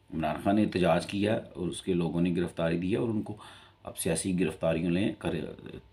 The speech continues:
के तौर पे लें। उन लोगों पे कोई क्रिमिनल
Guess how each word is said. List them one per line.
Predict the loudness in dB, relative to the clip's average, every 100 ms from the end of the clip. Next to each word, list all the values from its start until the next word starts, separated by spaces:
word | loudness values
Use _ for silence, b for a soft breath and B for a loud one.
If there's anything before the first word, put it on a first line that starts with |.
| -8
के |
तौर | 0 0
पे | 2 2
लें। | 4 0 -4 B B B B -4
उन | 2
लोगों | 4 4 2
पे | 0
कोई | 2 4 4 2 B B B _ 2
क्रिमिनल | 4 6 6 6